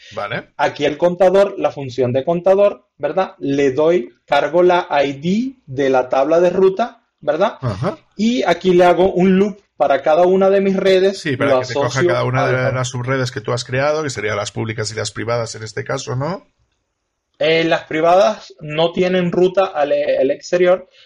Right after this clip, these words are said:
Speaker 2: porque la
Speaker 1: Vale.
Speaker 2: red privada es para el F, E, E F S, es, E F S, Elastic File System, ¿verdad? Que es para el, el, el disco N F S,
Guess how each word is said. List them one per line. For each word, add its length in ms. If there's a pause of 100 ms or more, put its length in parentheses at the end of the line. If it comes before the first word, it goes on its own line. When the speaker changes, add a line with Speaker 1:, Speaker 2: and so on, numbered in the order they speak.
(120)
Speaker 2:
porque 280
la 120
Speaker 1:
Vale. 140
Speaker 2:
red 140
privada 580
es 200
para 260
el 280
F, 680
E, 480 (100)
E 220
F 180
S, 400
es, 340 (520)
E 220
F 260
S, 340
Elastic 500
File 300
System, 540
¿verdad? 320
Que 80
es 80
para 260
el, 320 (320)
el, 540 (320)
el 400 (100)
disco 560
N 300
F 260
S, 300